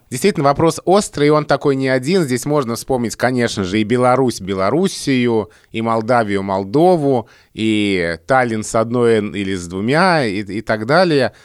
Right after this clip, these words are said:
Все подобные языковые споры, связанные с бывшими советскими республиками.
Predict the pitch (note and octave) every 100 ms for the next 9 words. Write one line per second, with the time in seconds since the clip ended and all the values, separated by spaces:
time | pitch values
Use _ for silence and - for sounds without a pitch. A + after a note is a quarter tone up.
0 | _ - E3 F#3+ C#3+ C3 D#3 C#3+ C3 B2+
1 | A#2 G#2+ G#2 A#2 A#2+ C#3+ C#3 B2+ A#2 -
2 | - G3+ G3 - A2+ A#2 C#3 C3 A#2 G#2+
3 | G2+ F#2+ - G2+ F2 B2 C#3 C3+ G#2 G#2
4 | G2+ A2 - F#2+ F#2 - G2 F2 D#2 -
5 | C2 C2